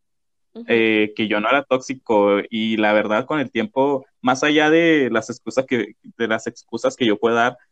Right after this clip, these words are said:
Speaker 2: al final, eh, fui tóxico, y pues, en eso está, para, pues, trabajar uno sus cosas, hay que aceptar primero las cosas.
Speaker 1: Oye, no, y es que está bien cabrón el asunto, porque si estás con una persona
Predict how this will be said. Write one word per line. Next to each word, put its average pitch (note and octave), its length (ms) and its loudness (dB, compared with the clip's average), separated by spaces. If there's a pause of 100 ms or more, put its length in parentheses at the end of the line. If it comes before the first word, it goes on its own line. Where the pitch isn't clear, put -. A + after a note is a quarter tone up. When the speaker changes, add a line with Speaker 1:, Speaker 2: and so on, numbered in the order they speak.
(160)
Speaker 2:
al A#2 100 -4
final, G#2+ 380 -2 (340)
eh, A#2 200 2
fui A#2 200 -4
tóxico, C3+ 480 -2
y G2+ 140 0
pues, - 340 -4 (240)
en C3+ 140 0
eso C3+ 180 -2
está, C3 300 -2
para, A#2 400 2
pues, A#2 160 -4
trabajar A#2+ 340 0
uno D3 340 0
sus C3 200 -8
cosas, F3 280 -2
hay A2 100 -2
que - 80 -4
aceptar - 360 -6
primero G#2+ 300 -2
las A2 180 -4
cosas. - 480 -8 (1000)
Speaker 1:
Oye, A#3+ 240 -6
no, A3 220 -6
y A#3 140 -6
es A3+ 120 -4
que C4 80 -10
está C4 360 -6
bien B3 300 -8
cabrón C4 420 -6
el C4+ 220 -12
asunto, A#3+ 560 -6
porque A3 260 -8
si G#3 100 -10
estás G3+ 240 -8
con B3+ 120 -10
una C4+ 260 -8
persona A#3+ 600 -6